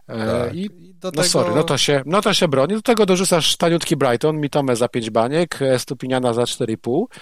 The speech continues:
Speaker 1: i patrzysz, jak reszta pieniążków w banku daje procenty.
Speaker 2: No tak, no i obrona Newcastle, jakiś Kane w ataku pewnie, czy coś.
Speaker 1: No oczywiście.
Speaker 2: Możesz sobie pomyśleć i, i,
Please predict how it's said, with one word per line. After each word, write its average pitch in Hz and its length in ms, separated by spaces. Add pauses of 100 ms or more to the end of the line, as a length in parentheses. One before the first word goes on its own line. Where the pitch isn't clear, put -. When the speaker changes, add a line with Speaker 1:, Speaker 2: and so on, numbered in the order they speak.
(480)
Speaker 1:
i 220 140
patrzysz, 262 440
jak 190 160
reszta 165 320
pieniążków 147 500
w - 20
banku 113 440 (280)
daje 117 280
procenty. - 500 (220)
Speaker 2:
No 208 140
tak, 101 320
no 165 180
i 180 120
obrona 147 440
Newcastle, 135 560
jakiś 110 260
Kane 110 260
w 98 80
ataku 98 380
pewnie, 92 360
czy - 140
coś. - 300 (300)
Speaker 1:
No 262 140
oczywiście. 120 540
Speaker 2:
Możesz 107 260
sobie 107 160
pomyśleć - 440
i, 147 540 (240)
i, 135 60